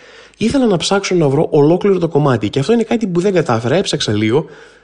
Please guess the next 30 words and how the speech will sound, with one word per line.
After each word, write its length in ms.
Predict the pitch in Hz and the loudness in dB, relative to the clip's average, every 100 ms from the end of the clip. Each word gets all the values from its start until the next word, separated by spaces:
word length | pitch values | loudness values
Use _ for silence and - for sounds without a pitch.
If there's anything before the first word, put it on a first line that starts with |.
| _ - _ | _ -20 _
Θα 120 | - | -4
ομολογήσω 600 | - 165 160 139 156 - 180 | 0 4 4 2 0 0 -2
ότι 220 | 190 190 | -2 -2
δεν 200 | 180 214 | -2 -2
πέθανα 360 | 196 202 139 117 | 0 -2 -2 -4
και 60 | |
στο 120 | - | -6
ψάξιμο, 440 | 104 - 95 - 95 | -6 -4 -4 -4 -6
ρε 60 | |
παιδί 160 | 95 107 | -4 0
μου. 160 | 123 135 - - - _ | 0 0 -6 -20 -20 _
Δεν 140 | 175 | 0
βγήκα 300 | 170 170 139 | 2 0 -2
στους 200 | - 110 | -4 -4
δρόμους 320 | 113 120 104 | 0 0 0
σαν 160 | - 120 | -2 -4
τον 80 | 104 | -4
τρελό 340 | 101 101 120 | -2 0 -2
και 80 | 104 | -2
να 100 | 98 | -4
φωνάζω 380 | 101 113 113 107 | -2 0 0 2
γρήγορα, 500 | 143 208 185 180 175 - - | 2 4 4 0 -2 -14 -12
«Το 100 | - | -6
κομμάτι 320 | 147 165 180 | -2 0 0
του 100 | 165 | -2
Πάνου 240 | 156 165 160 | 0 2 2
Βλάχου, 360 | 139 160 - | 2 -2 0
ένας 260 | 147 151 143 | 0 0 0
άνθρωπος, 400 | 160 160 139 135 | -2 -2 -4 -4
παιδιά, 440 | - 139 165 156 | -2 0 0 0